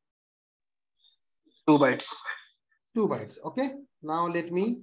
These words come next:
Speaker 2: write it here। Short data type, okay। Hmm?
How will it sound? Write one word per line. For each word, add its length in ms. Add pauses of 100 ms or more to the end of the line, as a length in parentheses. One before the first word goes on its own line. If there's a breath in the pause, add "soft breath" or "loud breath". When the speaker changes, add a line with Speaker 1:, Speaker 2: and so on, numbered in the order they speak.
Speaker 2:
write 280
it 100
here। 440 (1700)
Short 680 (540)
data 360
type, 360 (1300)
okay। 240 (580)
Hmm? 180